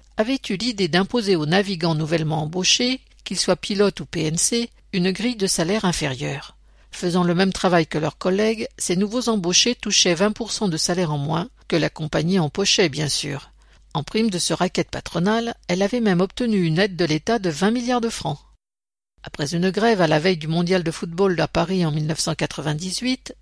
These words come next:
les pilotes avaient obtenu l'abrogation de cette inégalité de salaire et un rattrapage salarial pour ceux qui en étaient victimes. Mais ce système a continué à s'imposer au détriment des P N C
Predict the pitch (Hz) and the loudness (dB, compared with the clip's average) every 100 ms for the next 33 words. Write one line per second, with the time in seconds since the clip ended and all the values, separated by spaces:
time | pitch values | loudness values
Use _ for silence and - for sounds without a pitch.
0 | - 165 160 175 202 262 214 165 - 165 | -12 -6 -4 0 2 4 2 0 0 -4
1 | - 165 220 175 156 180 170 165 - 233 | -2 -2 0 0 0 0 0 0 -2 -2
2 | 196 - - - 208 202 175 180 170 - | -2 -4 -8 -6 -2 0 2 0 0 -2
3 | 151 151 - 139 151 180 - - - - | -2 -2 -2 0 0 -2 -4 -20 -6 -2
4 | 151 143 180 - 214 - 143 - 175 156 | 0 0 -4 -2 -4 0 0 2 2 0
5 | 143 165 190 - - - 220 185 156 147 | 0 -2 -2 -8 -8 -6 -4 -2 -2 -2
6 | 190 180 147 - 139 143 - _ _ - | -4 -6 -6 -8 -8 -8 -10 _ _ -20
7 | - 165 - 185 233 - 269 226 - 208 | -6 -4 -2 0 0 0 2 0 2 -2
8 | - 220 233 180 190 165 175 233 214 151 | 0 0 0 2 0 0 -4 0 -2 0
9 | 175 - 180 208 160 - 170 156 147 - | -2 0 0 2 0 0 0 0 0 -2
10 | 165 - | -2 -4